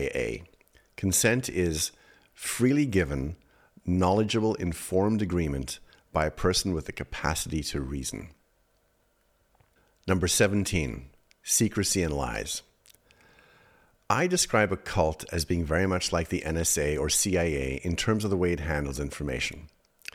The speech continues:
Information is on a need-to-know basis, and there's a great deal of compartmentalization. There's a culture of secrecy that the lower ranks learn pretty soon not to challenge.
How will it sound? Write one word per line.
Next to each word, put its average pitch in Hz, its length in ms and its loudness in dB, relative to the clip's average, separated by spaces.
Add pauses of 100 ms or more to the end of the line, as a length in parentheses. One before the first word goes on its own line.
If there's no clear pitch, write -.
(840)
Information 104 920 2
is 85 180 0
on 87 140 0
a 80 120 0
need-to-know 98 580 2
basis, 82 680 -2 (100)
and 82 120 0
there's 85 240 2
a 90 40 0
great 85 600 0
deal 87 180 0
of 78 100 -6
compartmentalization. 78 1080 -2 (1200)
There's 101 300 6
a 98 120 4
culture 139 360 0
of 113 80 2
secrecy 82 800 0 (260)
that 98 140 -2
the 104 80 4
lower 113 380 4
ranks 90 480 2
learn 98 300 4
pretty 92 240 -2
soon 85 420 2
not 78 220 0
to - 100 -4
challenge. 78 600 -2